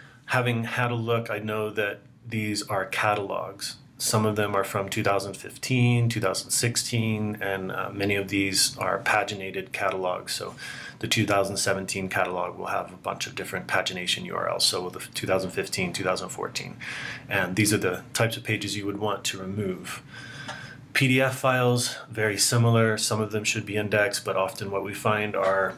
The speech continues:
people, um, update their site, move to different platforms, and the P D F files just stick around on the server, and a lot of times they can be orphan pages.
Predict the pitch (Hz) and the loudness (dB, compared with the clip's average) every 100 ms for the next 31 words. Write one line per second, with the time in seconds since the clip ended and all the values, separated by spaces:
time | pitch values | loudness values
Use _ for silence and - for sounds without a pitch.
0 | - - 98 101 95 - - - - 92 | -6 -4 2 4 4 0 -14 -16 -8 -6
1 | 87 - - - - - - - - 117 | -6 -10 -14 -18 -20 -18 -10 -10 -2 -2
2 | 113 98 95 92 - 139 131 110 101 95 | 0 -4 -2 0 4 4 4 -6 -10 -8
3 | 92 98 - 139 127 - 127 123 113 104 | -10 -12 -4 0 0 0 2 4 2 -2
4 | 98 110 107 101 - 98 92 92 - 104 | -6 -2 2 0 2 0 0 0 0 0
5 | - 104 98 92 92 87 85 - 90 90 | 0 0 0 -2 -2 -2 2 2 2 -2
6 | 87 87 90 87 95 95 90 95 92 95 | -2 -2 -4 -4 2 2 2 -4 -4 -6
7 | 87 92 92 92 90 90 90 - 90 87 | -4 -4 -2 0 0 -2 -4 -4 -4 0
8 | - - | -2 -2